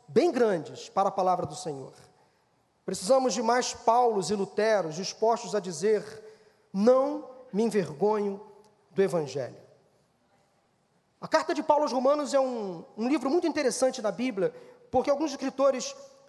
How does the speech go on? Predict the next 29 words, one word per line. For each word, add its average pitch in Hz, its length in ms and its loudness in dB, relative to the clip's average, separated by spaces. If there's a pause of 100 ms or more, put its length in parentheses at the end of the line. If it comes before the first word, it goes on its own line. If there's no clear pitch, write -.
(580)
falam 262 500 2 (240)
de 170 120 -6
Romanos 262 480 2
como 262 580 0 (300)
o 247 100 -6
quinto 349 320 0
evangelho. 175 580 -2 (1160)
Assim 311 220 -4
como 311 220 2
há 285 40 6
o 294 60 6
evangelho 254 500 0
de 208 220 -6
Mateus, 247 520 0
Marcos, 220 540 -2
Lucas 226 360 -6
e 208 40 -10
João, 190 440 -2 (460)
Romanos 285 300 2
é 294 60 0
chamado 277 560 0
por 214 220 -8
muitos 330 240 -2
escritores 269 500 -2
como 262 220 -4
o - 20 2
evangelho 240 640 0
de 285 100 -8
Paulo. 175 640 -2